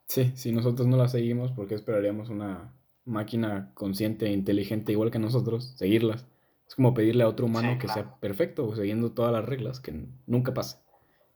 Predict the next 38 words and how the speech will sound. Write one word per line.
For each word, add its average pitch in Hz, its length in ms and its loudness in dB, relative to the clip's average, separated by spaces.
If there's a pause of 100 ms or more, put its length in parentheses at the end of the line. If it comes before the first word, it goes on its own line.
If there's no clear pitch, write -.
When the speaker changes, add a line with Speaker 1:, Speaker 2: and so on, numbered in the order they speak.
(1000)
Speaker 2:
Sí, 147 200 -6
no. 110 240 -4 (300)
E-, 123 200 4
entra 156 200 8
en 123 80 6
una 117 120 4
utopía. 117 400 -4 (340)
Y 120 80 -4
entonces, 131 340 0
pues, - 160 -4
en 127 100 0
algún 131 160 4
momento 147 360 2
las 127 120 4
inteligencias 117 420 -4
artificiales - 540 -8
verán 113 280 6
al 117 100 2
hombre 117 240 -2
como 110 180 -8
una 113 120 -4
amenaza, 107 400 -6
pues, 117 160 -6
probablemente 123 680 4
sí. 202 140 -10 (600)
Porque, 110 640 4
pues, 120 140 2
de 120 80 2
entrada 127 260 6
le 123 140 0
estamos 123 340 4
diciendo 113 420 -4
qué - 80 0
hacer 107 260 0
y 101 100 -10
qué 113 100 -4
no. 113 220 -6
Speaker 1:
<laughs> 117 420 -2